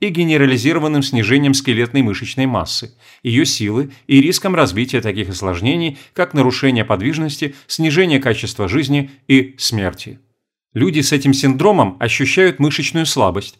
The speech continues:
снижение скорости своих движений. Им сложнее выполнять именно быстрые движения,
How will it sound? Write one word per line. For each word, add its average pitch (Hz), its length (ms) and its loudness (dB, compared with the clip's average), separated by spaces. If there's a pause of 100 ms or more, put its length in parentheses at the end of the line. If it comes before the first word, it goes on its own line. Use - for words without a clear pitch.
(140)
снижение 135 540 2
скорости 120 540 0
своих 107 400 0
движений. 104 680 -4 (400)
Им 147 140 2
сложнее 151 500 2
выполнять 139 560 4
именно 165 300 0
быстрые 151 480 -2
движения, 104 680 -2